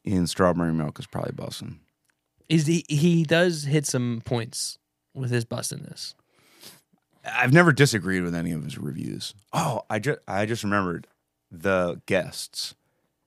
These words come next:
Speaker 1: I like having guests
Speaker 2: <laughs>
Speaker 1: because it switches it up.
Speaker 2: <laughs> Yes, back to twenty minutes later. <laughs>
Speaker 1: Well, I said I would come back to it.
Speaker 2: Yes, we're back to it.
Speaker 1: I don't,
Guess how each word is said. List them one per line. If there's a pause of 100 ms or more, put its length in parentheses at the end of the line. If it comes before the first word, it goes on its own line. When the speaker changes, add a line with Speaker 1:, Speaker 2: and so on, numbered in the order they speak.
(1400)
Speaker 1:
I
like
having
guests
Speaker 2:
<laughs>
Speaker 1:
because
it
switches
it
up.
Speaker 2:
<laughs> (360)
Yes,
back
to
twenty
minutes
later. (540)
<laughs> (480)
Speaker 1:
Well,
I
said
I
would
come
back
to
it.
Speaker 2:
Yes,
we're
back
to
it. (300)
Speaker 1:
I
don't,